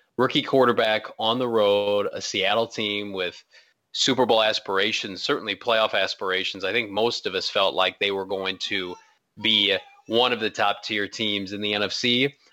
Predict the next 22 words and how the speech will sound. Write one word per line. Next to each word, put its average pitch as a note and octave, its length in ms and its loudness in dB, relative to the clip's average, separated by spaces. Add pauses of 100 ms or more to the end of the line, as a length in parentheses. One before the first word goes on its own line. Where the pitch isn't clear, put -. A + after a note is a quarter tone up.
(220)
Um, G2 480 2 (100)
and G#2 360 -2
they G2 120 2
are, A2+ 480 4
but G#2 280 0 (300)
w-, A2+ 140 -14
w-, A2 220 -16
what B2+ 180 0
we've A#2 140 -6
also C#3 320 4
seen A#2 180 -2
is G2+ 140 -2
there's G2+ 280 -6
a A2 100 -6
severely G#2 440 -2
flawed B2+ 420 2
team, G2+ 240 -6
and F#2+ 140 -8
we'll G2+ 80 -8
get A#2+ 200 -2
into C#3+ 200 -4
that. F#2+ 280 2